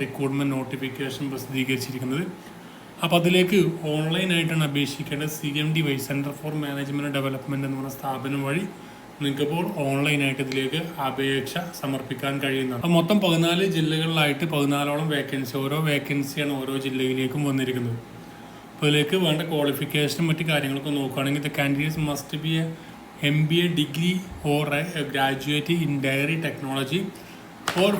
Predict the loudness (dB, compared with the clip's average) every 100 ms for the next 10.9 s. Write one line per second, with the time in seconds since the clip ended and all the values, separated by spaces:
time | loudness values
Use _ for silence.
0 | 0 0 0 -2 0 0 0 2 0 -2
1 | -8 -4 -2 0 0 0 2 0 2 0
2 | -2 0 0 -2 0 0 0 -2 -2 -4
3 | -2 -2 0 0 0 -4 -10 -14 -12 -2
4 | 2 6 6 4 2 2 -2 -8 -8 -2
5 | 0 2 2 2 2 0 -2 0 0 2
6 | 0 0 0 -2 -2 -4 -4 -4 -2 -2
7 | -2 -2 -2 -2 -4 0 2 4 2 -2
8 | -12 -16 -8 -2 0 2 0 2 2 2
9 | 2 0 0 -2 -4 -4 -4 -8 -6 -6
10 | -6 -4 -2 -2 -2 -2 -2 -2